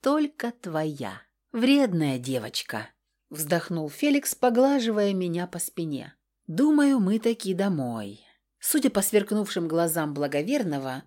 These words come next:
мы не столько домой, сколько в кровать. «Почему это? Устал?» Невинно посмотрел на меня болотник и ещё раз чмокнул в носик. Если честно, я тоже за сегодня устала, а потому решила не пререкаться на ровном месте,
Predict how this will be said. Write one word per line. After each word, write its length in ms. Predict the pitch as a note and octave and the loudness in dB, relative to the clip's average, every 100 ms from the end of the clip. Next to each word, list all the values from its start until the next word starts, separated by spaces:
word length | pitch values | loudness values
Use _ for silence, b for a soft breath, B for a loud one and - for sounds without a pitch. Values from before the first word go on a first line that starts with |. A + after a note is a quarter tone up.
| _ | _
мы 360 | F3+ F3 F3+ F3+ | -4 0 0 0
не 160 | F#3 F#3 | -2 -2
столько 460 | - F3+ D#3+ D3 | 0 0 0 -2
домой, 420 | C3+ C#3 D#3 C4+ | -2 0 0 0
сколько 540 | C#4+ - - A#3+ A#3+ B3 | -2 -6 -4 -4 -4 -8
в 80 | - | -6
кровать. 680 | B3 A#3+ C3 F2 - - _ _ _ | -4 -4 -4 -6 -8 -20 _ _ _
«Почему 600 | - D3 - F#3 D#3 C#3+ | -8 0 2 2 0 -2
это? 340 | C#3 D3+ - A3+ _ _ - | -4 -6 -10 -12 _ _ -10
Устал?» 760 | C#3+ - - D#3+ C#3 D#3+ A3 _ _ | -2 -2 0 -2 0 -2 -6 _ _
Невинно 640 | E3+ F3+ F#3 F3+ D#3+ D#3 D#3 | -2 0 0 0 0 -2 -4
посмотрел 640 | E3+ - F3 E3+ F3 D#3 | -2 -2 -2 -2 0 0
на 100 | D3+ | -2
меня 200 | D3+ D3 | -4 -4
болотник 600 | C#3+ C#3 G#3+ - C4 B3+ - | -2 -2 -2 -2 -6 -6 -4
и 80 | C4 | -4
ещё 440 | C4 B3+ - G3 | -2 -4 -2 -2
раз 180 | G3+ G3+ | -2 -4
чмокнул 560 | - E3+ C3+ - E3 | -6 -6 -6 -6 -6
в 100 | D3+ | -6
носик. 540 | D3+ A#2+ - - - - _ | -6 -6 -6 -8 -14 -20 _
Если 400 | - F#3 E4 - | -4 0 0 0
честно, 400 | D4 - E4+ - | 0 2 2 4
я 160 | C#4+ C#4+ | 4 4
тоже 380 | C#4+ D#4 A3+ D3 | 2 2 2 2
за 100 | C#3 | 0
сегодня 480 | C3+ C#3 C3+ C3 C3+ | -2 -2 -2 -2 -4
устала, 600 | C3 - C3+ B2 B2+ - | -4 -4 -2 -4 -4 -4
а 80 | C3+ | -4
потому 300 | D3 D3 D3+ | -2 -2 -2
решила 420 | D3 D3 D#3 C#3+ | -2 -4 -2 -2
не 140 | D#3 | -2
пререкаться 720 | C#3+ D3+ C3 B2 A3 C4+ - C4+ | -2 -2 -2 -2 -2 -2 -2 0
на 100 | B3+ | 0
ровном 380 | B3+ B3 B3 A#3 | 0 0 0 0
месте, 480 | A#3 A#3 - A#3+ | 0 -4 -6 -6